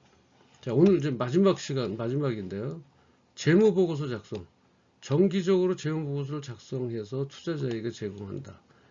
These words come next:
이는 투자자의 신뢰를 얻고 투명성을 확보하는 데 쓰입니다. 회사의 매출과 그런 것들을 전부 알고 있는데 그 재무제-, 그러니까 정기적으로 재무보고를, 어, 보고하지 않고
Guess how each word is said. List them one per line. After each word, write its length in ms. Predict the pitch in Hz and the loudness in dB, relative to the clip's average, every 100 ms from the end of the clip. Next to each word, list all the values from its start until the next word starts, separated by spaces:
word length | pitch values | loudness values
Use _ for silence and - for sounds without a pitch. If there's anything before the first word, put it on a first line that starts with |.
| - | -8
이는 220 | 123 139 139 | 0 2 0
투자자의 440 | - 151 143 156 | -2 -2 0 0
신뢰를 460 | 143 165 160 139 123 | -2 -2 0 0 -2
얻고 380 | 104 151 165 165 | -2 -4 -4 -4
투명성을 1000 | - 180 190 185 - 160 147 135 165 160 | -2 2 4 4 2 0 2 2 2 0
확보하는 340 | 147 139 127 | -2 -2 -2
데 100 | 117 | -4
쓰입니다. 560 | 113 - 113 104 - - - - - - - - _ - | -8 -8 -6 -6 -10 -14 -18 -20 -18 -18 -18 -20 _ 2
회사의 600 | 214 170 208 208 208 202 | 4 4 4 6 6 6
매출과 1120 | 135 135 - - 180 175 156 175 175 175 160 - | 6 4 2 0 2 4 6 6 8 6 4 0
그런 280 | 156 170 | 0 2
것들을 280 | 156 143 170 | 2 0 -2
전부 280 | 139 143 139 | 0 0 0
알고 300 | 110 127 147 | 0 2 4
있는데 760 | 127 117 107 110 113 120 104 92 - _ _ _ _ _ | 4 2 0 0 2 0 0 -4 -12 _ _ _ _ _
그 220 | 117 104 - | -6 -6 -4
재무제-, 920 | - 143 185 165 165 160 151 - 117 | 4 6 6 6 0 0 -4 -6 -8
그러니까 240 | 123 90 - - _ _ _ | -8 -10 -12 -20 _ _ _
정기적으로 540 | 151 170 170 160 156 | -4 -2 -2 -2 -4
재무보고를, 920 | 143 139 160 151 143 135 143 147 156 143 - _ _ _ _ _ - | -2 0 0 -2 -4 -2 -2 -2 -4 -8 -12 _ _ _ _ _ -16
어, 220 | 107 80 52 - _ _ _ - | -14 -14 -16 -20 _ _ _ -4
보고하지 480 | 147 160 156 139 139 | -2 0 0 -2 -4
않고 800 | 107 113 - 113 113 120 104 | -4 -8 -6 -6 -4 -4 -6